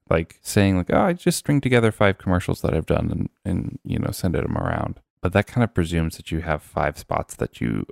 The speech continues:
are confident in enough to send around. And so I think that's maybe the other thing that we're dealing with, Andrew, and I think it kind of ties into the religious affiliation question as well. Number two is just, like, just adding a little bit more diversity to your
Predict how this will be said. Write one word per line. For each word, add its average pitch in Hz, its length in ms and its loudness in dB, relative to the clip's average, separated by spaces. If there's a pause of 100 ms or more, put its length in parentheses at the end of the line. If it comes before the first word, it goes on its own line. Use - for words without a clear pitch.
are 53 340 -2 (140)
confident 95 540 0
in 131 260 2
enough 104 320 2
to 110 100 2
send 117 280 0
around. 127 380 0 (520)
And 90 120 2
so 90 120 4
I - 80 4
think 117 180 0
that's - 300 0
maybe 87 360 2
the 82 220 -2 (160)
other 82 240 0
thing 78 400 -6
that 73 140 -6
we're 76 100 -8
dealing 76 400 -6
with, 76 220 -6
Andrew, 78 340 -6
and 78 100 -4
I 76 40 -4
think 85 160 -6
it - 180 -6
kind 92 300 0
of - 60 -20
ties 82 300 0
into 78 460 -4
the 82 140 2
religious 76 480 -2
affiliation 64 720 -2
question - 440 -2
as 78 140 -4
well. 85 420 -2
Number 82 240 -2
two 80 460 -2 (160)
is 101 140 0
just, - 240 -2
like, 90 280 4 (160)
just 101 200 -4
adding 95 340 2
a 87 80 0
little 92 340 6
bit 90 200 4
more 85 220 2
diversity 80 720 -2
to 80 340 0
your 73 720 0